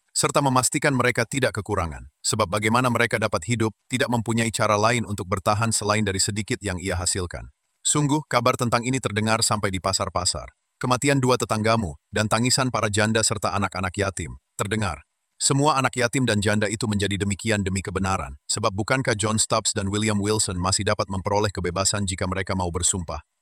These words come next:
Sekalipun mereka itu orang-orang yang menjadi pelindung tukang-tukang obat palsu dan para pemain sandiwara, atau orang-orang yang sengaja mencari perkara. Oh, pertimbangkanlah, sebab pikiran Tuhan tidaklah seperti ini, karena ia penuh belas kasih dan Raja telah menyatakan kehendaknya,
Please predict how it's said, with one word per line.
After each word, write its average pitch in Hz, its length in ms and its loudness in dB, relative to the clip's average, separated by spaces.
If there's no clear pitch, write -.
Sekalipun 131 480 0
mereka 113 240 2
itu 107 160 -4
orang-orang 107 560 0
yang 98 80 0
menjadi 98 320 0
pelindung 113 400 0
tukang-tukang 101 560 -2
obat 92 240 -2
palsu 101 320 0
dan 90 160 -2
para 92 240 -2
pemain 95 240 -2
sandiwara, 95 640 -2
atau 101 160 -2
orang-orang 110 480 2
yang 104 80 0
sengaja 107 400 0
mencari 92 240 -8
perkara. 85 480 -8
Oh, 113 160 0
pertimbangkanlah, 127 800 0
sebab - 160 2
pikiran 135 400 -2
Tuhan 135 240 0
tidaklah 117 340 -4
seperti 107 460 -4
ini, 90 160 -2
karena 107 240 -2
ia 113 160 0
penuh 110 320 -4
belas 104 240 -2
kasih 113 240 -2
dan 98 160 -6
Raja 101 320 -4
telah 98 160 -2
menyatakan 98 480 -2
kehendaknya, 90 640 -4